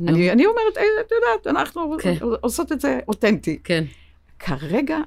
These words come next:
Speaker 2: את תראית, אה, לא רק, אה, אה, שמע ולא רק ראייה, אלא כרגע ממש את משדרת את, את עצב הווגוס העשירי, שאמור, הוא העצב הארוך, הצב, הצב ארוך ביותר בגוף,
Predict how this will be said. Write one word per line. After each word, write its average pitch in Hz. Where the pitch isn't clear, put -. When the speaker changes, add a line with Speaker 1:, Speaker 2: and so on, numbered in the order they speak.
Speaker 2:
את 185
תראית, 190
אה, 156
לא 160
רק, 240
אה, 160
אה, 135
שמע 190
ולא 143
רק 185
ראייה, 139
אלא 139
כרגע 156
ממש 160
את -
משדרת 160
את, -
את 143
עצב 165
הווגוס 151
העשירי, 151
שאמור, 165
הוא 139
העצב 147
הארוך, 135
הצב, 147
הצב 151
ארוך 156
ביותר 135
בגוף, 143